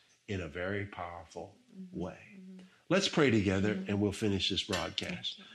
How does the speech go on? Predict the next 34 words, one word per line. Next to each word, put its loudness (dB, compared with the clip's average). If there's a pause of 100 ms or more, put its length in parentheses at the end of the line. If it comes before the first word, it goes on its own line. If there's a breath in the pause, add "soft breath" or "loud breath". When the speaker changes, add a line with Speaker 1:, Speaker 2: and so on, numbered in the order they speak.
(100)
Speaker 2:
Lord. -14
Speaker 1:
Father, 4
we 8
worship 6
you 6
with 4
our 4
money. 4 (500 loud breath)
We 8
worship 6
you 6
with 2
our 0
time. -4 (440 soft breath)
We 6
worship 6
you 4
with 2
our -2
talents. -2 (280 loud breath)
We 4
worship 4
you 4
with 4
our 2
resources. 4 (380 loud breath)
We 6
worship 6
you 6
with 2
all -2
that -6
we 0
are. -10